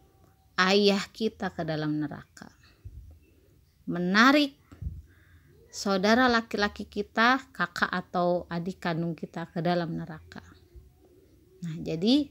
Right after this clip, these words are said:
kalau kalian sayang sama ayah, ya, sayang sama kakak, sama, sayang sama adik laki-laki, ya, perempuan nih khususnya,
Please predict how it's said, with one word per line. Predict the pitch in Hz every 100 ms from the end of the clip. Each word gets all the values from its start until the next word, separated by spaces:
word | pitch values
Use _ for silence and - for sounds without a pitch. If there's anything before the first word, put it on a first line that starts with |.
| _ -
kalau | 175 175 -
kalian | 185 190 190 190
sayang | - 254 285 277 269
sama | 247 220 208 196
ayah, | 190 202 220 247 262 285 - - _
ya, | 220 269 - _ - - - _ _ _ -
sayang | - 240 226 208
sama | - 196 190 190
kakak, | - 190 - 247 277 262 - - - - - - - 370 - _ _ _ _ _ -
sama, | - 233 214 208 -
sayang | - 233 226 208
sama | 214 196 175 175
adik | 185 202
laki-laki, | 196 190 - 185 185 - 254 302 330 _ _ _ _ _ _ _
ya, | - 202 240 _ - - - _ -
perempuan | 185 185 214 262 349
nih | 339 311
khususnya, | 320 - 302 - 277 302 330